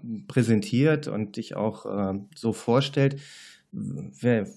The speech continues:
was, wie würdest du dich beschreiben? Was sollte man über dich wissen, ähm, ab von diesem Aushängeschild?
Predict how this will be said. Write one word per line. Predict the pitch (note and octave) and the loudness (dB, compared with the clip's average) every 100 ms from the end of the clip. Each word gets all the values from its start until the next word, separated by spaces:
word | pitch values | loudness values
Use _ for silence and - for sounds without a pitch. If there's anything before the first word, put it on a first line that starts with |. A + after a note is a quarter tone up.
| - | -4
was, | A#2 B2+ - B2+ | 0 0 -2 4
wie | D#3 | 6
würdest | D#3 D3+ | 6 4
du | D3+ | 2
dich | C#3+ C3+ | 2 0
beschreiben? | - B2 - G#2+ G2 | -2 -4 -2 0 0
Was | G#2 B2 | -2 0
sollte | C3 B2 | 0 0
man | A#2 A#2 | -2 -2
über | A2 A2 | -2 0
dich | A#2 A2+ | -2 -2
wissen, | A#2 A2 A2 G#2+ - _ | -8 -2 -2 -2 -10 _
ähm, | G#2+ G2+ G2 G2 _ | -6 -4 -4 -6 _
ab | A2 A2+ | -6 -6
von | - - G#2+ | -8 -4 -2
diesem | G#2 G2 G2+ G2+ - | -2 0 0 -2 -6
Aushängeschild? | - A2+ A2+ G#2 F#2 F2 - F#2 - | 0 0 2 -2 -2 -4 -8 -10 -10